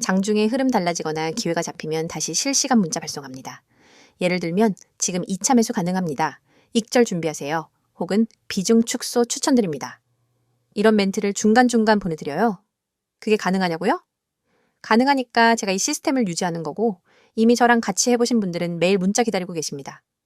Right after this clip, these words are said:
이 화면 오른쪽 보이시죠? 이건 실제로 문자 받으신 분들 후기예요. 저는 회원님들한테도 말씀드려요. 무조건 수익을 장담하지 않습니다.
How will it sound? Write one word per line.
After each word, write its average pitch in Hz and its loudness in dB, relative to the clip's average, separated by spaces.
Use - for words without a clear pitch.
이 214 0
화면 226 4
오른쪽 226 2
보이시죠? - -4
이건 254 2
실제로 330 0
문자 202 0
받으신 185 -2
분들 175 -8
후기예요. 202 -2
저는 214 -2
회원님들한테도 320 0
말씀드려요. 170 -4
무조건 247 -2
수익을 285 -4
장담하지 196 -2
않습니다. 156 -10